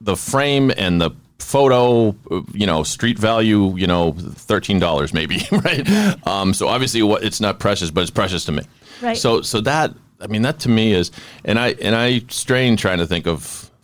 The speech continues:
Speaker 1: thoughtful gifts for people. I mean, if you get, with enough lead time, you can do amazing things on the internet and order stuff. You know, there, there's, like, a,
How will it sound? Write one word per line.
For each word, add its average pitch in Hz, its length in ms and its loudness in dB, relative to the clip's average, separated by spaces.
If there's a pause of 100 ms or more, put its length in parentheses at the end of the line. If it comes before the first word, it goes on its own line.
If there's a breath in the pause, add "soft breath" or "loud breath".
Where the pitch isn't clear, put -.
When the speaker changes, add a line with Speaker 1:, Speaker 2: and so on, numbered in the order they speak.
Speaker 1:
thoughtful 87 300 -4
gifts 87 240 -2
for 85 140 -6
people. 80 500 -4 (340 loud breath)
I 113 80 0
mean, 120 380 2 (160)
if 120 200 -4
you 120 80 -2
get, 151 220 -2
with 127 160 2
enough 175 380 -2
lead 165 420 -2
time, 67 580 -4 (340 soft breath)
you 101 160 0
can 95 640 -2 (160)
do 110 160 4
amazing 101 360 2
things 92 220 -2
on 78 100 0
the 78 120 0
internet 67 400 -2
and 80 160 -10
order 71 240 -6
stuff. - 560 -12
You 95 100 -2
know, 87 160 0
there, 90 220 -4
there's, 90 320 -2
like, 87 220 -2
a, 76 320 -2